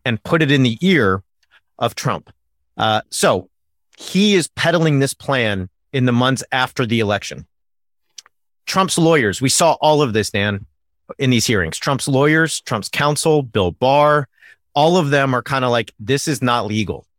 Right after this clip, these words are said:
It's not legal." And then when it's presented to the vice president, Pence, and his people, they're like, "It's not legal. This is not, you can't do this." This is, you know, as one, as one judge put it, it's, uh, basically a,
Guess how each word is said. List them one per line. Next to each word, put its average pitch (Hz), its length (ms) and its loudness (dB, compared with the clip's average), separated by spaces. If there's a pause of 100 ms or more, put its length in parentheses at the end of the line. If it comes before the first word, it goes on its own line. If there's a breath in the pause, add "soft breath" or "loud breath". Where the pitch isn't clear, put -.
(140)
It's 113 200 -4
not 120 180 0
legal." 95 360 -2
And 135 120 2
then 139 140 2
when 139 100 2
it's 131 120 -2
presented 143 440 0
to 139 80 -2
the 110 100 0
vice 170 300 0
president, 107 540 -2
Pence, 123 440 -2 (280)
and 110 160 -2
his 175 140 0
people, 123 280 -2
they're 143 220 2
like, 143 300 0
"It's 143 180 -4
not 151 220 0
legal. 175 360 -2 (220)
This 143 200 -2
is 151 160 -2
not, 143 300 0 (340)
you 139 120 0
can't 143 340 -2
do 175 200 2
this." - 320 -6
This 127 200 -4
is, 131 200 0 (340 loud breath)
you 135 80 0
know, 123 100 2
as 117 120 -2
one, 139 380 0
as 117 120 -6
one 127 200 0
judge 120 340 -2
put 131 160 -2
it, 127 160 -2 (360)
it's, - 440 -6 (160)
uh, 107 60 -12 (140)
basically 131 520 0
a, 127 100 0